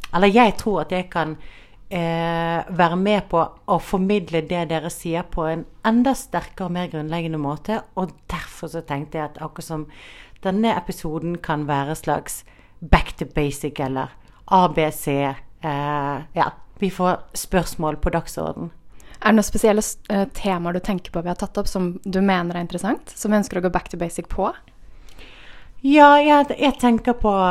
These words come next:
Speaker 1: for eksempel store ord som man kan bruke på, eh, hva er spiritualitet? Det er et kjempestort tema.
Speaker 2: Mm.
Speaker 1: Eh, det gikk kjempefint inn på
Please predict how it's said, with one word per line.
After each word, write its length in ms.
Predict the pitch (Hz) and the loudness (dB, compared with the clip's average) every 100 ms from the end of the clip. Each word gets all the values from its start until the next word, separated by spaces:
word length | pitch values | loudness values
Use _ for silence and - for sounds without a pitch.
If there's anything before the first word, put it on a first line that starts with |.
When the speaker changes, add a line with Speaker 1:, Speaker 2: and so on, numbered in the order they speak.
| 180 - - - | 2 -4 -12 -10
Speaker 1:
for 80 | 185 | -10
eksempel 460 | - 196 190 165 | -4 -6 -4 -8
store 380 | - 185 175 170 | -8 -6 -4 -2
ord 240 | 170 170 156 | 0 0 -2
som 280 | - 151 156 151 | -2 -2 -2 -6
man 80 | 147 | -8
kan 140 | - | -6
bruke 400 | 151 147 - 165 | -6 -6 -8 -8
på, 80 | - 160 | -6 -4
eh, 540 | 151 143 139 139 110 160 165 170 | -2 -2 -4 -4 -4 -6 -6 -2
hva 140 | 185 170 147 | 0 0 -2
er 60 | 156 | -6
spiritualitet? 960 | - 147 147 139 147 - 247 277 - - | -6 -6 -4 -4 -4 0 4 4 2 -8
Det 80 | - | -8
er 80 | 120 | -6
et 80 | |
kjempestort 720 | - - 196 185 190 196 156 156 | -8 -4 -2 -2 -4 -4 -4 -4
tema. 400 | 175 156 143 151 226 - - - | -2 -2 -2 -4 -6 -12 -20 -12
Speaker 2:
Mm. 140 | 226 | -8
Speaker 1:
Eh, 1080 | 175 147 143 143 143 143 139 139 139 139 143 - 165 175 170 185 185 175 | -4 -4 -4 -4 -6 -6 -8 -8 -8 -8 -10 -12 -12 -12 -10 -12 -12 -6
det 140 | 170 170 | -2 -2
gikk 160 | 175 - | -4 -4
kjempefint 520 | 180 170 185 180 170 | -4 -4 -6 -6 -2
inn 200 | 170 165 | -2 -2
på 140 | 165 | -2